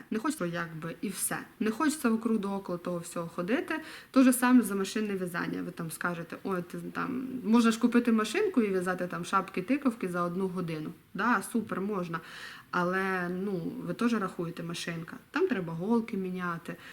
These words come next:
масло, за нею треба доглядати. Е,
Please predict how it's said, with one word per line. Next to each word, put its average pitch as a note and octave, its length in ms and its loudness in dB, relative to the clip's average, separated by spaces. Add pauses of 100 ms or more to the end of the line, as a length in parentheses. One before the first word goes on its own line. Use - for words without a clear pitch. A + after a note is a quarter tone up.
(220)
масло, F#3 640 2
за F3+ 120 -4
нею D#4+ 200 0
треба C#4+ 220 2
доглядати. F3 1080 -4 (720)
Е, D#3+ 220 -8